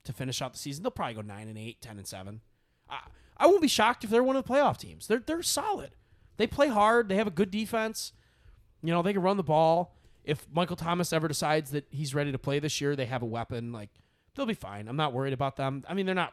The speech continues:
winning the Super Bowl. They're, they're not that good, but, you know.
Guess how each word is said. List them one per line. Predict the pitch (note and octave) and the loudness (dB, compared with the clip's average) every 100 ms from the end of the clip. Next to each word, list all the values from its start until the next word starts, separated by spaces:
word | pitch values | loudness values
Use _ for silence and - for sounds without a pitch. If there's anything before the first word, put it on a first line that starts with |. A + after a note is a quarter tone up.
| _ | _
winning | A#2 A2 | -14 -12
the | |
Super | - - - | -10 -12 -14
Bowl. | D#2 G2 | -12 -10
They're, | A2+ G#2+ _ | -10 -12 _
they're | - G2 | -16 -16
not | E2 | -14
that | F#2 G#2 | -16 -16
good, | - F2 F#2+ | -16 -16 -16
but, | E2+ - _ _ _ _ _ _ _ _ _ _ | -20 -20 _ _ _ _ _ _ _ _ _ _
you | B2+ | -10
know. | G2+ | -8